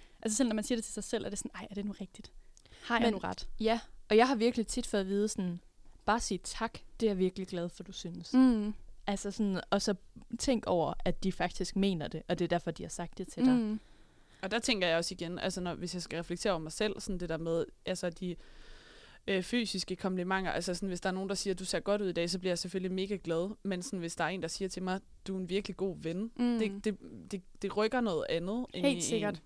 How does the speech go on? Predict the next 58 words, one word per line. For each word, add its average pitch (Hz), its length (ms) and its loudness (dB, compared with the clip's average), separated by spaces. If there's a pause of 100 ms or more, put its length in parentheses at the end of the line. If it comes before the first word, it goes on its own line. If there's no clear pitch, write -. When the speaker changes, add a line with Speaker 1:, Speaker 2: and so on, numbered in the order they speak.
(140)
Speaker 1:
ja. 214 200 0 (560)
Speaker 3:
Så 220 60 -4
Speaker 1:
Ja. - 20 -2
Speaker 3:
det 214 100 -2
kan 190 80 -10
godt 202 100 2
være, 214 60 2
at 208 60 0
man 190 100 -6
skal - 160 -8
afsøge 180 420 -4
det 180 140 -8
en 180 120 -8
lille 180 140 -8
smule 170 300 -12
Speaker 1:
Ja. 226 140 0
Speaker 3:
mere. 180 100 -8 (220)
Speaker 1:
Altså, - 220 4
jeg 226 160 4
vil 220 60 -2
i 220 40 -2
hvert 269 220 6
fald 226 160 2
sige 220 400 0 (380)
til 220 140 0
jer 202 100 2
alle 214 200 4
tre, 226 340 0
og 214 80 0
til 208 140 -4
dem, 214 160 2
der 220 80 4
lytter 208 240 -2
med 196 220 0 (140)
os, 196 300 -2 (540)
kæmpe 269 280 8
anbefaling. 190 760 -2 (220)
Speaker 2:
Ja, 247 120 4
for 247 140 -2
det 240 120 2
var 240 100 6
næsten, 226 380 2 (120)
det 240 100 8
var 240 60 10
mit 214 180 6
næste 220 280 0
spørgsmål, 226 500 0
om 190 80 2
du 226 80 4
Speaker 1:
Ja. 226 60 10
Speaker 2:
ville 196 140 4
anbefale 214 500 2
det 190 80 -6
til - 100 -6
andre. 202 200 4
Speaker 1:
Det 247 60 8
vil 247 160 8
jeg. 254 180 6